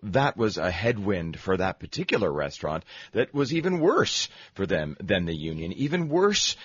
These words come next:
than the two of you showing up on a Tuesday night. So every restaurant has its own particular, particular and complex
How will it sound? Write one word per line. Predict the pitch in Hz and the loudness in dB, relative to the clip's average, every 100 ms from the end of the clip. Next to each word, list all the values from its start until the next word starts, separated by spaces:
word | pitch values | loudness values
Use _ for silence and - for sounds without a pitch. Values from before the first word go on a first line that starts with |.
| - | -6
than | 98 104 | -2 0
the | 98 | 0
two | - 104 | 0 0
of | 90 | 0
you | 85 135 175 | 0 -2 0
showing | - 87 82 80 | 2 2 2 0
up | 78 | -2
on | 95 | -4
a | 101 | -4
Tuesday | - 120 123 | -4 -4 -4
night. | 147 143 - - _ - - | -4 -6 -8 -16 _ -20 -14
So | - 135 - - | 2 2 2 -2
every | - 175 | 2 4
restaurant | 143 127 123 104 | 6 4 4 0
has | 92 90 | 2 0
its | 87 92 | 0 0
own | 90 87 | 0 0
particular, | 80 104 120 - 98 82 78 73 - | -4 -2 -2 2 2 2 0 -2 -4
particular | 104 135 135 127 90 | -4 -2 2 2 4
and | 76 82 | 2 -2
complex | - 92 85 - 78 - - | -4 -2 -2 -2 -4 -4 -10